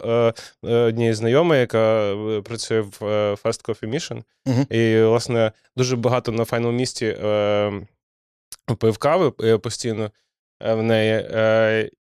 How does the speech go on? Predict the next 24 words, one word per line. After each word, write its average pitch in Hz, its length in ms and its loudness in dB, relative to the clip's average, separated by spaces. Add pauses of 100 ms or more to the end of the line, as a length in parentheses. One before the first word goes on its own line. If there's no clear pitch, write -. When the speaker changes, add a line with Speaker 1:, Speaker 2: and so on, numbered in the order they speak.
(140)
Speaker 1:
я 120 140 -4
кажу: 127 160 2
«Ви 123 60 2
можете 180 240 2
якось, - 280 -2
типу, 113 460 0 (220)
почати, 127 680 0 (180)
е, 107 260 -10
як, 143 220 0
як 156 220 0
людині, 147 300 4
такі - 200 -2
як 135 140 -2
я, 170 120 2
дилетанту 131 540 0
взагалі, 113 220 -4
мені 127 120 0
просто, - 260 -4
типу, 120 240 -6
хочеться 143 340 -6
кави. 104 180 -2
Мені 135 140 -2
подобається 127 440 -2
фільтр, 175 380 -4